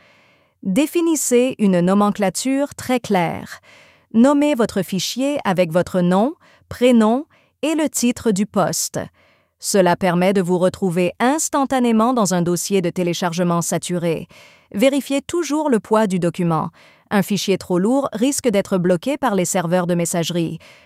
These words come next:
Compressez vos images pour assurer une réception sans aucun encombre technique. Pensez également au support de lecture. Votre lettre sera souvent consultée sur un mobile.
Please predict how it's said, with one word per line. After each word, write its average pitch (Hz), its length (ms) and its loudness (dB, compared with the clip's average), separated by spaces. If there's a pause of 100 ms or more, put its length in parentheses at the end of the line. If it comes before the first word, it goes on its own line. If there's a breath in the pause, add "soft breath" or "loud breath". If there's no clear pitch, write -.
(240 soft breath)
Compressez 196 440 0
vos 175 120 0
images 180 500 0
pour 180 160 -4
assurer 185 460 0
une 175 120 2
réception 185 640 0
sans 320 400 -2
aucun 262 300 2
encombre 196 480 2
technique. 170 640 -4 (540 soft breath)
Pensez 277 360 2
également 269 520 2
au 208 100 2
support 214 540 0
de 180 80 0
lecture. 170 640 -2 (480 soft breath)
Votre 185 320 0
lettre 208 340 2
sera 185 280 0
souvent 190 360 0
consultée 190 580 0
sur 285 200 -4
un 233 100 2
mobile. 165 520 0